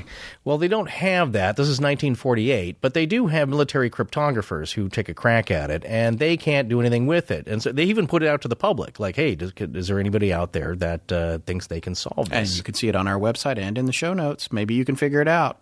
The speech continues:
Speaker 2: Good luck. <laughs>
Speaker 1: Yeah, that is a major dividing line of theories here, because if it, if it is a secret code, now we're looking at spy stuff, spook dealings. If it is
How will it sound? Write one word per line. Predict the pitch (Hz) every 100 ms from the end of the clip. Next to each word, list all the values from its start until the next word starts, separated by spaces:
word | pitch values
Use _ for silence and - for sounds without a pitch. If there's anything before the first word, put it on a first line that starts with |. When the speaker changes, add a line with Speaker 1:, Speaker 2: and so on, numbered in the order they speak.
| _
Speaker 2:
Good | - 117
luck. | 147 139 - - _
<laughs> | 113 - - 494 440 494 480 440 -
Speaker 1:
Yeah, | - - - - -
that | 160 196
is | 165
a |
major | 151 156 147 135
dividing | 117 120 120 113
line | 104 98
of | 90
theories | - - 135 107 87
here, | - 87
because | 95 - 98 92 95 87 -
if | 120 113 -
it, | 117 107 - _ _
if | 123 120
it | 120
is | 127 143 135
a | 117
secret | - 120 104 95
code, | 104 90 92 95
now | 135 170
we're | 160
looking | 139 - 117
at | 95
spy | - - - 135 131 101
stuff, | 90 - 85 71 - - - - -
spook | - - 175 160 -
dealings. | 113 113 92 82 52 - - -
If | 135 131
it | 135 143
is | 143 139 131 123